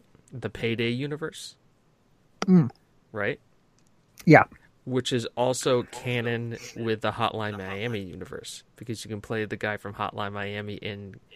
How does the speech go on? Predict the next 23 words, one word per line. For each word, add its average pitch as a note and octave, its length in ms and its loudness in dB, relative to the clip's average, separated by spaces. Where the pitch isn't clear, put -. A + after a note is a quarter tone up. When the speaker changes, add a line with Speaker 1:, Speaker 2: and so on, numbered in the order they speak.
Speaker 1:
in G#2+ 100 -10
Payday F#2+ 320 -4
two. A2+ 280 -4
So - 240 -8
technically, G#2+ 800 -4
John A#2+ 300 0
Wick A#2 260 -2
lives A2+ 200 -4
in A2 80 -4
a G#2 60 -4
world G#2 640 -4
where G#2+ 140 -2
the, G2+ 300 -4
uh, F#2+ 140 -8
Hotline G#2+ 420 -4
Miami G2+ 440 -6
killers F#2+ 520 -8
exists. - 600 -14
And A#2 280 -4
you B2 120 0
know, B2 500 4
and, D3+ 220 0
and, D3 140 -2